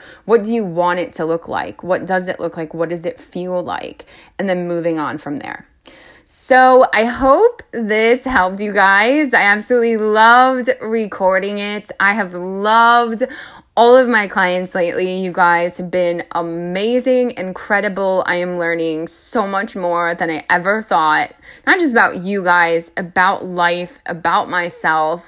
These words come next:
It has been incredible. I'm now fully booked until the end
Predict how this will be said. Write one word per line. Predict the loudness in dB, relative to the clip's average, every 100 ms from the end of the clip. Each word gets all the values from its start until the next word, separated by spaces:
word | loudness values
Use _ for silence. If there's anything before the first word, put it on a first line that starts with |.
| -8
It | -6 -6
has | -8 -8
been | -6 -6 -6 -8 -10 -10
incredible. | -10 -6 -6 -6 -2 -2 -2 -8 -20 -20 -14 -8
I'm | -4 2
now | 2 2
fully | -4 -6 -6
booked | -4 -2 -2 -4 -10
until | -10 -8 -8
the | -8 -10 -8
end | -6 -6 -8